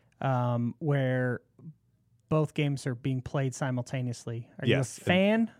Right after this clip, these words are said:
Speaker 2: Oh, of
Speaker 1: Not a
Speaker 2: course.
Speaker 1: fan? You like it?
Speaker 2: I think it's the only way to do it.
Speaker 1: Yeah, I think you have to.
Speaker 2: It, it, it does make it a little hectic. I, w-, I was missing goals left and right, even though I had the split screen, just
Speaker 1: Mm-hmm.
Speaker 2: 'cause,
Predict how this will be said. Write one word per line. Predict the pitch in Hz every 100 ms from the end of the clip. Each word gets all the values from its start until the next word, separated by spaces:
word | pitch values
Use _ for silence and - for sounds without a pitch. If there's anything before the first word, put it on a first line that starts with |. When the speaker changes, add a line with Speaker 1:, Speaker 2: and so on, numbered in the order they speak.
| _ 170
Speaker 2:
Oh, |
of | 160
Speaker 1:
Not | 185
a | 117
Speaker 2:
course. | 208
Speaker 1:
fan? | 214 220 -
You | 143
like | 151 160
it? | 196
Speaker 2:
I | 131
think | 214 180
it's | -
the | 123
only | 107
way | 98
to | 80
do | 76 87
it. | -
Speaker 1:
Yeah, | 285 190
I |
think | 185 143
you | 120
have | 131 -
to. | 110
Speaker 2:
It, | 117
it, | 120 120 127 131 123
it | 127 104
does | 120 123
make | 113
it |
a | 110
little | 110 92
hectic. | 104 - 117
I, | 101
w-, | 92 95
I | 87
was | 90 85
missing | 98 98 104 92
goals | 87 92 87
left | 90 92 98
and |
right, | 90 98
even | 90 92
though |
I | 87
had | 90
the | 90
split | - 98 -
screen, | - 107 110
just | 156
Speaker 1:
Mm-hmm. | 170
Speaker 2:
'cause, | 185